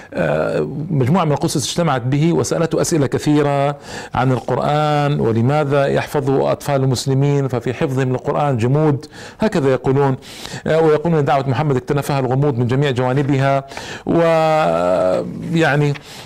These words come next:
يقولون أيضا أن ال-، ال-، القرآن الكريم، آه، يعني شبهات، شبهات مشهورة عن ال-، التي ت-، تناولوها حول القرآن. رد الأمير عبد القادر ردا، نحن نعلم أن عبد القادر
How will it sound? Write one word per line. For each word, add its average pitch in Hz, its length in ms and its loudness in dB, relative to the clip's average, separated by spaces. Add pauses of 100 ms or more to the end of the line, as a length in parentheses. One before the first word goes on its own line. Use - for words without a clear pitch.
(120)
يقولون 160 540 2
أيضا 156 220 2
أن 151 260 0
ال-، 143 420 0 (800)
ال-، 139 360 0
القرآن 156 360 -2
الكريم، 147 440 0 (480)
آه، 147 720 -2
يعني 143 400 0
شبهات، 196 420 2
شبهات 160 240 -2
مشهورة 151 320 2
عن 123 140 2
ال-، 143 200 -4
التي 135 760 0
ت-، - 220 -4 (280)
تناولوها 135 400 2
حول 135 220 0
القرآن. 147 480 0 (340)
رد 180 180 2
الأمير 156 240 4
عبد 131 120 0
القادر 147 320 0
ردا، 151 220 2
نحن 139 280 0
نعلم 147 260 0
أن 127 100 0
عبد 120 160 -2
القادر 139 420 -2